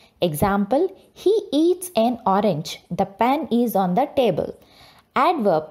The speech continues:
This word is used to add something to the meaning of a verb. Another adverb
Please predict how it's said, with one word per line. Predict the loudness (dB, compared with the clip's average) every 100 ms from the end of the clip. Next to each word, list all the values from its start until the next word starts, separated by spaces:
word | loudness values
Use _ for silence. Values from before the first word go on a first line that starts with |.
| -6 0
This | 2 2 0
word | 0 2 2 0 0
is | 0 2
used | 2 0 0
to | -4 -2
add | 0 0 -2
something | -2 -2 0 -2 0
to | 0
the | 0
meaning | 0 2 2 0 0
of | -2 0 0
a | 0
verb. | 2 2 0 -8 -20 -20 -20 _
Another | 0 0 2 0 0
adverb | 0 0 0 2 2